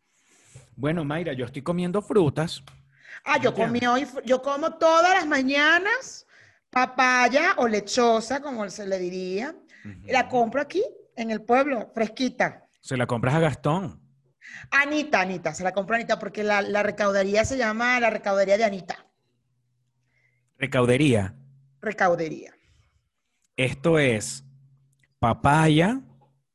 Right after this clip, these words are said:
Speaker 1: con
Speaker 2: Kiwi
Speaker 1: kiwi
Speaker 2: y cambur.
Speaker 1: y cambur, y arriba le puse un poquito de
Speaker 2: Granola.
Speaker 1: de granola.
Speaker 2: Hoy, hoy nosotros comimos lechosa, le ponemos un poquito de limón, uf, qué delicioso.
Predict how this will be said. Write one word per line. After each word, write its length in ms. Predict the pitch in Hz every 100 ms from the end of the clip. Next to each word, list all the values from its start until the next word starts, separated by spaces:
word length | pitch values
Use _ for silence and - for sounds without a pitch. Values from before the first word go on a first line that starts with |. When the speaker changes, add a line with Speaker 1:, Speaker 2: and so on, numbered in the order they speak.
| _ _
Speaker 1:
con 140 | - 247
Speaker 2:
Kiwi 340 | 233 240 180 185
Speaker 1:
kiwi 600 | 185 196 269 - - _ -
Speaker 2:
y 80 | 226
cambur. 520 | 226 190 180 160 147 -
Speaker 1:
y 80 | -
cambur, 600 | 120 113 120 160 262 - - -
y 100 | 127
arriba 260 | 113 113
le 120 | 113 131
puse 240 | 107 120
un 60 | 107
poquito 380 | 123 113 117
de 160 | 117 117
Speaker 2:
Granola. 580 | 104 202 185 151 139 - - _
Speaker 1:
de 120 | 110 110
granola. 460 | 98 90 - _ _ _ _
Speaker 2:
Hoy, 280 | 196 208 196
hoy 140 | 196 202
nosotros 400 | 214 226 247 269
comimos 400 | 277 240 220 262 - - -
lechosa, 720 | - 226 220 233 226 233 339
le 80 | 370
ponemos 260 | 233 208 214
un 80 | 220
poquito 280 | 226 -
de 100 | 269
limón, 680 | 254 220 214 220 233 277 320
uf, 360 | 190 202 - _ -
qué 80 |
delicioso. 640 | 180 185 208 214 226 233